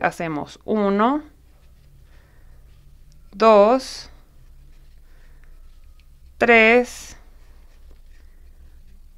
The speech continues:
cuatro, cinco varetas,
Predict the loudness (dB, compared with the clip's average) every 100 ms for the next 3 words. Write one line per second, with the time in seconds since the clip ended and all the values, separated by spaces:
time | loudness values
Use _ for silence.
0 | -20 -4 4 6 6 2 0 0 -2 -14
1 | -20 -20 -20 -20 -20 -20 -20 -20 -20 -20
2 | -20 -20 -20 -20 -20 -20 -20 -20 -20 -20
3 | -4 0 0 0 2 4 6 6 6 4
4 | 2 2 -4 -20